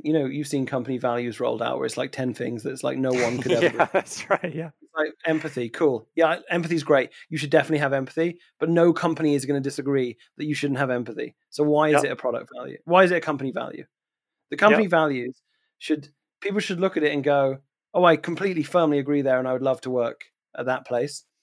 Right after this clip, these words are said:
Speaker 1: Or, "Oh, I really disagree with doing it that way, so I don't wanna work there." They should be very divisive. If they're just,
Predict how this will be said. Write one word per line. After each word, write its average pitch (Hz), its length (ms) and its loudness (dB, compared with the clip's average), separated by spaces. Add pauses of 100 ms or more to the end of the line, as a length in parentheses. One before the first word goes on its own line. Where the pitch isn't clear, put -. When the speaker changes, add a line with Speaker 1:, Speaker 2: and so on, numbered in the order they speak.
(200)
Speaker 1:
Or, 160 380 4 (480)
"Oh, 165 80 6
I 160 80 8
really 151 260 4
disagree 131 400 -2
with 123 120 -4
doing 123 220 -2
it 123 80 -6
that 123 180 -6
way, 120 160 -4
so 117 140 -6
I 117 80 -2
don't 117 180 -2
wanna 117 140 -10
work 120 280 -8
there." 123 220 -12 (140)
They 151 80 2
should 147 160 -2
be 143 260 -2
very 143 460 0
divisive. 123 560 -8
If 151 140 -10
they're 170 120 2
just, 160 280 -6